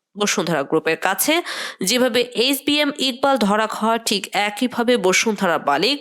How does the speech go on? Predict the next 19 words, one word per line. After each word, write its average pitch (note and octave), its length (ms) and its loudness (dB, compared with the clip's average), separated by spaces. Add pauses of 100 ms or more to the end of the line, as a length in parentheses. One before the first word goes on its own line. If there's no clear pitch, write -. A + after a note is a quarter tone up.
(160)
ভূমিদস্যু G#3 540 2 (300)
আহমেদ C4+ 360 0 (100)
আকবর B3 300 0 (140)
সুবহান G#3 380 0 (140)
শাহ E3 160 2 (120)
আলম D#3 220 2 (120)
সেও G3 200 2 (600)
এসবিএম C4 440 0
ইকবালের A#3 540 0
কাছে D3 220 0 (120)
ধরা D#3+ 220 0
খাওয়ার D3+ 280 -2 (100)
কারণ, F3 220 2 (600)
শাহ C#4 180 2 (120)
আলম D4 220 2
ও D4+ 60 4 (160)
এসবিএম C4 380 2 (160)
ইকবালের C4+ 380 2 (100)
মালিক A3+ 220 0